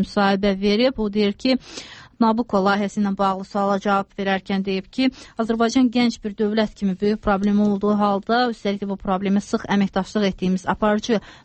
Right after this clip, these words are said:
dövlətlər qətiyyətli, ədalətli mövqe nümayiş etdirmədiyi bir situasiyada Azərbaycanın beynəlxalq əməkdaşlığa göstərdiyi xidmətin əvəzi yoxdur. Biz A B Ş-ın Avropanın dəstəyi ilə region üçün çox mühüm layihələr reallaşdırırıq. B T C, Bakı, Tbilisi, Ərzurum,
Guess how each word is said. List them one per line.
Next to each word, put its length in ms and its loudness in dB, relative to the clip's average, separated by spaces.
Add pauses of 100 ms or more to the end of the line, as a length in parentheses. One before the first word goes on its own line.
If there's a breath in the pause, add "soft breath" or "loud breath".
dövlətlər 540 2
qətiyyətli, 580 -2
ədalətli 540 0
mövqe 320 0
nümayiş 420 2
etdirmədiyi 520 -2
bir 120 -2
situasiyada 560 -2 (300 loud breath)
Azərbaycanın 580 2
beynəlxalq 480 0
əməkdaşlığa 720 0 (140)
göstərdiyi 580 -4
xidmətin 540 -2 (160)
əvəzi 420 0
yoxdur. 320 0 (260 loud breath)
Biz 120 -2
A 160 2
B 80 -8
Ş-ın 240 0
Avropanın 480 0
dəstəyi 320 0
ilə 80 0
region 400 0
üçün 160 0 (200 loud breath)
çox 180 0
mühüm 260 4
layihələr 580 0
reallaşdırırıq. 920 -2
B 80 -4
T 180 -2
C, 240 0 (340 loud breath)
Bakı, 220 0
Tbilisi, 420 -2
Ərzurum, 540 2